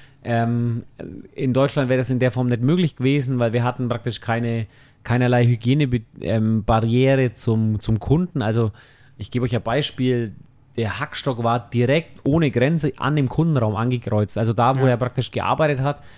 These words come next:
Speaker 1: war praktisch das frische Fleisch drauf gelegen und der Kunde hätte praktisch, ähm, auf das Ding direkt drauflangen können. Also der, der war, war jetzt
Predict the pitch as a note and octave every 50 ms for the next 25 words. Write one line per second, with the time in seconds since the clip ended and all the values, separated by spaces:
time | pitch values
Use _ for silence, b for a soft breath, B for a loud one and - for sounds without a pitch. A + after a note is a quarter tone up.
0 | B B B - A2+ A#2+ C3+ B2+ - B2 B2 C3 - - - C3 A#2+ C#3 B2 -
1 | - G#2+ A2+ C#3+ - - - G#2+ G#2 G2 - - A2 G#2+ A#2 B2+ C#3+ C#3 A2+ A2
2 | A2+ A2+ A2 G2+ - - - - - A#2+ G#2+ - - B2+ D3 D#3+ D3+ C3 B2 B2
3 | A#2+ B2 A2 A#2 A#2+ - - - A#2+ A#2 G#2+ - - B B B B B B B
4 | B _ _ - _ _ _ A#2+ A#2+ A2+ A2+ A2+ A2 A2+ A2+ - - - - -
5 | G#2 B2 C3+ B2 - - B2+ A2+ G#2 - - B2+ C3+ B2+ A#2+ A#2+ A#2+ A#2 - -
6 | A2 A2+ C3+ C3 - A#2+ A2 A#2 A#2 A2+ G#2 - A#2 A2 A2 G#2 G2 F#2+ F2+ -
7 | - - - - G2+ G#2 G2+ A2 A2+ A2 G2+ G2+ - - G2 G2+ A2 G#2+ A#2+ A#2
8 | B2 A2 A#2 A#2 A#2+ C3 B2+ - - - -